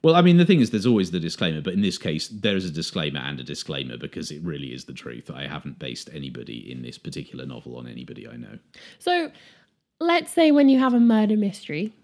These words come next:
Speaker 2: uh, or something else, what many people do is they write the ending first and then scatter the clues backwards, and that's like a Hackett way to do something like that. Maybe not Hackett, but it's a, it's a smart way to do it 'cause you know where you're headed.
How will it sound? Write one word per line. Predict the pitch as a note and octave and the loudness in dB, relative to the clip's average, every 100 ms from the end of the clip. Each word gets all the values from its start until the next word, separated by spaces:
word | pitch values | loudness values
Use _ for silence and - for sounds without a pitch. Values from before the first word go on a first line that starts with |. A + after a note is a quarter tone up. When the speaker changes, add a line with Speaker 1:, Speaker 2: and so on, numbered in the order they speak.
| _ _ - | _ _ -6
Speaker 2:
uh, | A3 G#3+ G3+ G3 | 0 2 2 2
or | - A#3+ | 0 -2
something | C4+ - A3 | -4 -4 -2
else, | G#3 G3+ - | -2 -4 0
what | C4 - - | 0 0 -2
many | B3+ C4 B3+ | 0 2 2
people | A#3+ A3+ | 0 0
do | G#3+ A3 | 4 4
is | G#3 | 4
they | G#3 | 0
write | G#3 G#3+ G#3 - | 2 2 0 0
the | A3 | 0
ending | G#3 G#3+ G3+ F#3+ F#3+ | 2 2 0 -2 -4
first | F#3+ F3 F#3+ F#3+ - | -4 -6 -6 -10 -10
and | G3+ F#3+ | -4 -2
then | F#3+ F#3+ | -2 -4
scatter | - - A#3+ - G3+ | -6 -2 -2 -4 -6
the | A3 | -6
clues | - A3 G#3 | -2 0 0
backwards, | F#3+ G3+ - - G3+ G3 | -4 -8 -8 -10 -8 -8
and | G#3 | -8
that's | F#3+ G3 G#3+ | -10 -10 -8
like | G3+ | -8
a | G3 | -8
Hackett | F#3+ - - - - | -10 -14 -16 -14 -10
way | G#3+ G#3 G3+ | -8 -6 -6
to | G3+ | -8
do | F#3 G#3 G3+ | -6 -4 -6
something | F#3+ - F#3 | -8 -10 -8
like | F#3+ G3 | -6 -6
that. | F3+ - - | -8 -10 -10
Maybe | A#3 A#3 A#3+ | -6 -4 -4
not | A3+ G#3+ | -4 -6
Hackett, | - F3 - F3+ - | -12 -16 -12 -12 -10
but | F3+ - _ - _ _ | -14 -14 _ -20 _ _
it's | C4+ C4 | -4 0
a, | A#3 A3+ - | -2 -2 -4
it's | B3 | -4
a | B3 | -4
smart | - B3+ A3+ | -2 -2 -2
way | G3 | -4
to | G#3 - | -6 -8
do | F3+ | -8
it | F3+ | -8
'cause | A3+ A3 | -6 -2
you | A3+ | 0
know | G#3+ G#3 | 0 -2
where | G3 | -6
you're | F#3+ | -8
headed. | - F#3+ F#3+ F#3+ | -8 -8 -8 -12